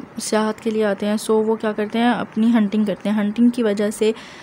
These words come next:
जो हबारा बस्टर्ड है या मार्को पोलो शिप, इंडस, अ, डॉल्फिन, इनकी तादाद में बहुत ज़्यादा effect हो रहा है, बहुत ज़्यादा decrease हो रहा है Foreigners की वजह से। And second is a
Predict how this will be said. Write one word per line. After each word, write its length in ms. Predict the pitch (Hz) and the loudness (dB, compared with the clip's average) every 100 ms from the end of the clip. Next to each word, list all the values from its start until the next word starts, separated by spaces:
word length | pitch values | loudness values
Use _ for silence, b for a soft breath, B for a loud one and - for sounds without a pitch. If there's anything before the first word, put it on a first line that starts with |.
| B - 226 | B -4 0
जो 380 | 214 208 220 - | 2 4 2 0
हबारा 440 | 214 208 196 202 214 | -2 0 2 2 0
बस्टर्ड 360 | 214 - 220 | 0 -2 0
है 140 | 208 202 | 0 0
या 80 | |
मार्को 300 | 208 190 202 | 0 -2 -4
पोलो 240 | 220 220 208 | -2 -2 -2
शिप, 220 | - 214 | -4 -2
इंडस, 300 | 202 214 - 202 | -2 -2 -4 -2
अ, 100 | 208 | 0
डॉल्फिन, 440 | 202 196 208 214 B B B B - - | 2 2 0 -2 B B B B -6 4
इनकी 280 | 233 233 240 | 4 4 2
तादाद 340 | 226 214 208 | 4 2 2
में 100 | 226 | 0
बहुत 200 | 220 220 | 0 0
ज़्यादा 280 | 202 202 240 B B - - | 0 -2 -4 B B -12 -10
effect 400 | 214 196 202 185 | -2 -2 -2 -4
हो 120 | 180 | -2
रहा 100 | 185 | -2
है, 80 | 185 | -2
बहुत 220 | 196 214 | -2 -4
ज़्यादा 220 | 208 214 | -2 -2
decrease 480 | 208 196 - 202 202 | -2 -4 -4 -4 0
हो 80 | 185 | 0
रहा 20 | |
है 120 | 190 | 2
Foreigners 560 | 196 190 190 202 214 - | 2 2 0 -2 -4 -4
की 100 | 220 | -4
वजह 160 | 214 | -2
से। 220 | 214 233 196 | -2 -2 -2
And 180 | 214 | -2
second 260 | 202 214 208 | -4 -2 -2
is 80 | 208 | 0
a 160 | 208 | -2